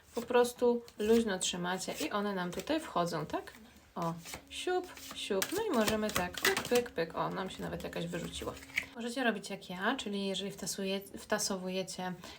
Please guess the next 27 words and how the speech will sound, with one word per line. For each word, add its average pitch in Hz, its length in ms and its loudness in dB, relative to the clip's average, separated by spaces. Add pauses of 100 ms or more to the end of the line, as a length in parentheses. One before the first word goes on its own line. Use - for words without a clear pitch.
karty 202 260 -2
w - 40 -12
pozycjach 180 380 -4
odwróconych, 185 600 -2 (400)
no 262 100 0
to 233 100 0
bierzecie 202 340 -2
sobie 196 200 -4
jakąś 190 260 -4
część, 262 440 0 (200)
wkładacie 196 500 0
tutaj 214 380 -2
jakoś 190 260 -4
tam, 185 280 -6
o, 220 160 2 (160)
i 220 80 -2
znowu 196 260 -2
bierzecie 185 360 0
jakąś - 200 -4
część - 380 0
i 190 40 -6
sobie 180 360 -2 (340)
tutaj - 280 4
wrzucacie, - 540 0 (320)
tak, 214 200 -2
na - 60 -2
początek. - 440 -6